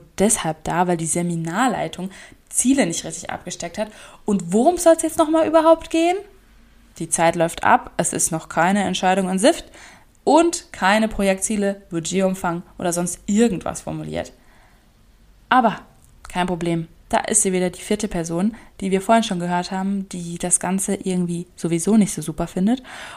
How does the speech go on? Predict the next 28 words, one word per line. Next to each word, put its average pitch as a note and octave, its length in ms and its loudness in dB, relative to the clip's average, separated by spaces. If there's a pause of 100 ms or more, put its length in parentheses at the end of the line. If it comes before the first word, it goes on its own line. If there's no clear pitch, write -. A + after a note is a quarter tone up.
(140)
Und C#4+ 240 4
die B3 120 8
sagt A#3 320 6
jetzt, - 280 -2 (420)
ähm, G3 420 2
ich - 120 -12
weiß G#3 140 0
jetzt G#3+ 200 -4
nicht, G#3 140 -2
auf - 100 -4
welchem G3 240 0
Stand G3 380 -2
ihr A#3 200 4
seid, F3 420 -2 (100)
aber G3+ 320 2
für - 160 -4
mich G3+ 400 0
wäre F#3 240 0
das G3 160 -6
jetzt F#3 120 -8
keine F#3+ 280 0
große F3+ 260 -10
Sache, F3 480 -4
ein F3+ 160 -2
Projekt - 240 -8
mehr F3+ 120 -4
oder F3 180 -4
weniger. F#3+ 340 -2